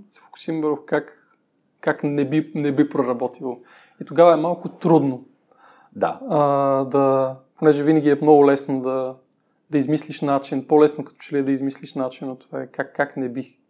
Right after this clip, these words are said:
Speaker 1: не бих се сработили нещата.
Speaker 2: Еми, за мен, за мен точно тук е вече въпрос на някакъв баланс, защото той е хубаво да мислиш и за как не би сработил и как би сработил, но бих тръгнал, е, това, което, примерно, ние в точката си имаме няколко принципа, които следваме, ще ги споделя, за, просто за да мога да се хване малко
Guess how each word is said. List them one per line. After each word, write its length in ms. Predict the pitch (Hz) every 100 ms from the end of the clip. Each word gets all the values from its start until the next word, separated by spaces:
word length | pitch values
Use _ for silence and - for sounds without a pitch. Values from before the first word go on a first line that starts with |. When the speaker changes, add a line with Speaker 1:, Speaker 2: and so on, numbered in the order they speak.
| _ _ _ _ _
Speaker 1:
не 180 | 147 127
бих 240 | 120 135 -
се 140 | -
сработили 440 | 156 139 131 - 139
нещата. 420 | 135 - 147 - _ _ -
Speaker 2:
Еми, 140 | 123 123
за 80 | 131
мен, 120 | -
за 100 | 131
мен 140 | 151 -
точно 240 | 160 147
тук 140 | 156
е 120 | 160 127
вече 240 | 151 139
въпрос 360 | 120 135 143 147
на 160 | 120
някакъв 260 | 127 131 110
баланс, 300 | 104 107 104
защото 180 | 123 -
той 100 | 123
е 40 |
хубаво 140 | 123 135
да 60 |
мислиш 300 | 123 143 135
и 20 |
за 80 | 104
как 180 | 131 -
не 80 | 110
би 220 | 104 120
сработил 360 | 113 110 123 -
и 40 |
как 180 | 117 113
би 80 | 117
сработил, 400 | 107 110 120 113
но 60 |
бих 220 | 117 127
тръгнал, 460 | - 135 131 117 -
е, 160 | 110 104
това, 160 | 127
което, 240 | 127 131 -
примерно, 160 | 139
ние 180 | 131 127
в 60 | 117
точката 480 | 135 - - 110 -
си 160 | -
имаме 520 | 135 120 143 139 135 -
няколко 420 | 123 135 127 110
принципа, 340 | 127 127 - -
които 180 | 127 120
следваме, 220 | 120 123
ще 120 | 117
ги 60 | 107
споделя, 420 | - 101 107 123
за, 100 | 107
просто 200 | 120 120
за 60 | 107
да 100 | 107
мога 220 | 113 113
да 60 | -
се 80 |
хване 220 | - 113 104
малко 540 | 104 101 - 92